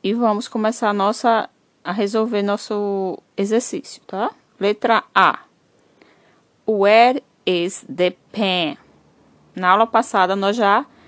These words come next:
revisamos. Where significa o que mesmo?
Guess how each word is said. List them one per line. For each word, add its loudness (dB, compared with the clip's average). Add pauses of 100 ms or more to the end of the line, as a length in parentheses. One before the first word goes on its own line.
(160)
revisamos. 0
Where 2
significa -4
o -2
que -4
mesmo? -4